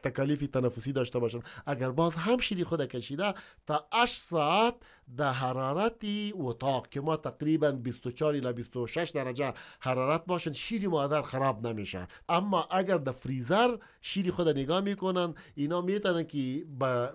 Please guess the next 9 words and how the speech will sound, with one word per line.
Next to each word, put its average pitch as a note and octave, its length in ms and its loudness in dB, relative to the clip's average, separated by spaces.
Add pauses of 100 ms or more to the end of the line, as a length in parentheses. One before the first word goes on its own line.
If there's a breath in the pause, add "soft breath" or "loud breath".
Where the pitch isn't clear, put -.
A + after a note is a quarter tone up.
زیادترین D3 720 -2
روزها D#3 580 4 (180 loud breath)
شیر D3 260 -2
خود D3+ 180 -2
هم D#3+ 380 0 (100)
در D3+ 60 -4
اونجا C#3 200 0
نگاه C3+ 380 0
کنن. E3 220 -2